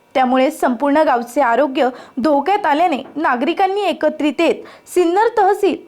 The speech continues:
व एमआयडीसी पोलीस यांना निवेदन देऊन सदरील प्रकार तात्काळ बंद करण्यात यावा, तसेच रात्रीच्या अंधाराचा फायदा घेऊन जे टँकर या परिसरात केमिकल ओतून जातात त्यांच्यावर कायदेशीर कारवाई व्हावी अशी मागणी ग्रामस्थ दशरथ रोडे,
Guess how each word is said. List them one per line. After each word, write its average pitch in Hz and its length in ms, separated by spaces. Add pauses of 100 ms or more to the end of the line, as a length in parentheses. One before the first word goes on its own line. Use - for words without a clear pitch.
व 262 80
एमआयडीसी 392 640
पोलीस 339 380
यांना 330 260
निवेदन 294 540
देऊन 277 260 (340)
सदरील 403 440
प्रकार 381 300 (120)
तात्काळ 320 360
बंद 285 320
करण्यात 262 420
यावा, 277 220 (360)
तसेच 302 320
रात्रीच्या 320 540
अंधाराचा 349 520
फायदा 285 340
घेऊन 285 300 (400)
जे 415 120 (140)
टँकर 330 340
या 466 160
परिसरात 359 520 (140)
केमिकल 302 440
ओतून 294 360
जातात 247 400 (340)
त्यांच्यावर 370 460
कायदेशीर 370 640
कारवाई 302 400
व्हावी 277 360 (200)
अशी 320 300
मागणी 415 400
ग्रामस्थ 302 460
दशरथ 269 500
रोडे, 285 220